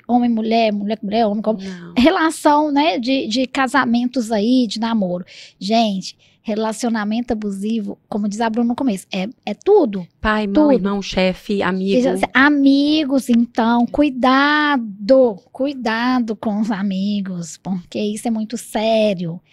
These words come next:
Speaker 1: Então, eu que vim de, de, hoje eu reconheço isso, que eu acho que pra mim é o ma-, foi o mais importante e é o mais importante, é o reconhecer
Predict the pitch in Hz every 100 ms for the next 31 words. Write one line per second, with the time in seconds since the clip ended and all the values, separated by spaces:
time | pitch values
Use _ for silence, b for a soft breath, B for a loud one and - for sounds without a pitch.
0 | b b - 190 - 220 220 262 254 226
1 | 226 240 285 - 254 196 233 226 196 _
2 | _ 185 196 214 - 175 214 202 185 226
3 | - 220 240 262 214 240 - 403 240 190
4 | - 185 160 - - 190 196 - - 202
5 | 202 247 254 254 - 262 285 240 220 214
6 | 208 240 240 262 254 311 285 226 208 214
7 | 214 196 175 175 190 185 240 294 - -
8 | 285 254 220 202 - 214 220